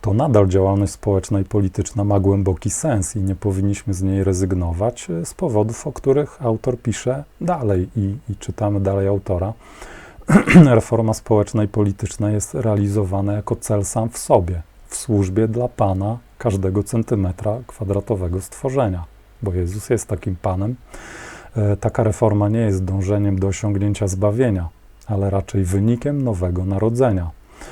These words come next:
Podczas gdy człowiek nie może nic zrobić, aby doprowadzić do pojednania się z Bogiem,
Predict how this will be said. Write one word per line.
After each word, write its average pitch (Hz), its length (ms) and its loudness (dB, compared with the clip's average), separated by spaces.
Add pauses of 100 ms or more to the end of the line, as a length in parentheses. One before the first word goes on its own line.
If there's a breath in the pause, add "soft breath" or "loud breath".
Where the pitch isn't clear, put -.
(420 loud breath)
Podczas 104 380 0
gdy 98 160 2
człowiek 104 420 2
nie 107 100 0
może 120 280 0
nic 98 180 0
zrobić, 95 520 0
aby 95 160 -2
doprowadzić 95 640 0
do 95 120 -2
pojednania 101 580 -2
się - 160 -6
z 95 80 -4
Bogiem, 104 440 0